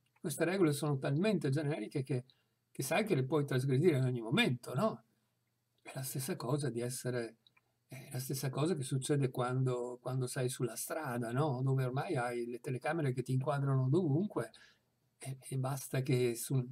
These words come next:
basta che mettono apposta un,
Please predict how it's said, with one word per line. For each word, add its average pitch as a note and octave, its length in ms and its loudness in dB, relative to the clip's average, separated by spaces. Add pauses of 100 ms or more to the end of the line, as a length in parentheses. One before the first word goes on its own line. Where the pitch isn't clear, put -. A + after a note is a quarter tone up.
(600)
basta D#3 360 0
che C3+ 80 4
mettono C#3+ 300 4
apposta C3+ 720 2
un, C3 640 -6